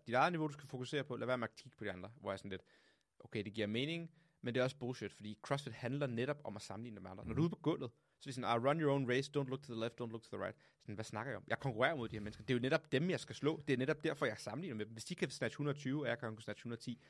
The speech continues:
Speaker 1: så ved jeg jo, de kan slå mig.
Speaker 2: Ja.
Speaker 1: Så sådan, det er jo vigtigt, at jeg så kan blive bedre end dem.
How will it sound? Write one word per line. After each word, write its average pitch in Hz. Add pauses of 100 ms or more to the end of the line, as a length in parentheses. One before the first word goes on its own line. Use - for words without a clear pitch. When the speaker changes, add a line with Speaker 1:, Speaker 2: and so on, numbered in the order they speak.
(200)
Speaker 1:
så -
ved 139
jeg 147
jo, 110
de -
kan -
slå -
mig. - (360)
Speaker 2:
Ja. 78
Speaker 1:
Så -
sådan, 127
det -
er -
jo 123
vigtigt, 147
at 107
jeg 110
så 127
kan 120
blive 101
bedre 120
end 110
dem. 104